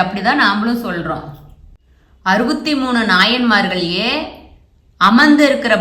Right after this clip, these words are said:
பாக்கியம் பெற்ற ஒரே நாயன்மாரு நம்ம காரைக்கால் அம்மையார் தான்.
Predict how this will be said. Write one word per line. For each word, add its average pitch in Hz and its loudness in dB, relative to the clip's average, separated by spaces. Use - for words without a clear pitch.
பாக்கியம் 233 4
பெற்ற 220 0
ஒரே 254 2
நாயன்மாரு 202 0
நம்ம 247 -2
காரைக்கால் 214 2
அம்மையார் 190 -2
தான். 165 -6